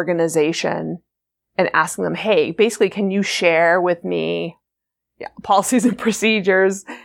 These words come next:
And they just did a ton of sharing. It was a good experience for me in the, this is what, how nonprofits should work together. Is that like, "Hey, I've got some expertise, you've got some expertise.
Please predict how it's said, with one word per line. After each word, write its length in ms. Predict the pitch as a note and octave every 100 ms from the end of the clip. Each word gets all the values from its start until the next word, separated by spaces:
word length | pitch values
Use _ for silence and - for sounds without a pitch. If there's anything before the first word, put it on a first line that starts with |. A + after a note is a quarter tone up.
| - -
And 140 | F#3+ F#3+
they 120 | G3
just 180 | F#3+ G#3
did 120 | F3+
a 60 |
ton 460 | C3 - - G3+ G3+
of 80 | F#3+
sharing. 300 | - E3+ E3
It 40 |
was 100 | D#3+
a 60 | E3
good 600 | E3+ D#3+ G#3 G#3+ G#3 G#3 - _ _ _ _ _ _
experience 520 | - - G#3+ F#3+ F#3
for 80 | -
me 280 | F3 E3 D#3+
in 240 | F3+ E3+
the, 440 | E3 D#3+ D3+ D3+ - _ _
this 280 | - F3+ G3
is 140 | F#3+ E3+
what, 240 | E3+ -
how 220 | - - F3
nonprofits 460 | D#3+ E3 D#3+ E3
should 140 | - -
work 200 | C#3+ -
together. 440 | - - - - _ _ _
Is 120 | F3 E3
that 220 | C#3 -
like, 180 | D3 -
"Hey, 220 | - F#3
I've 100 | E3+
got 160 | E3+
some 100 | F3
expertise, 500 | E3+ - E3 F3+ E3+
you've 140 | F#3+ F3+
got 200 | D#3 D3
some 100 | D#3
expertise. 1120 | D#3 - - _ - D#3 C#3 D#3 B2+ C#3